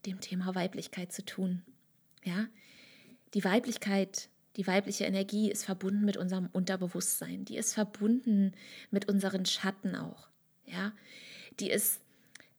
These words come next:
verbunden mit dem, was wir nicht sehen, was ver-, was verborgen ist, was für uns unsichtbar ist, ja. Auch das ist weibliche Energie.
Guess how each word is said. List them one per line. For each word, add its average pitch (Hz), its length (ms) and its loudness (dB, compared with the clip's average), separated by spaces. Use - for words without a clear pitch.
verbunden 214 720 4
mit 202 420 6
dem, 214 340 6
was 202 200 2
wir 196 120 6
nicht 190 160 4
sehen, 208 480 8
was 180 180 -2
ver-, 185 220 -6
was - 160 -2
verborgen 202 560 6
ist, 165 220 0
was 180 160 -4
für 190 100 -2
uns 185 320 0
unsichtbar 226 720 8
ist, - 400 -8
ja. 190 280 -2
Auch - 140 -10
das 311 200 2
ist - 140 -8
weibliche - 380 -2
Energie. 254 520 2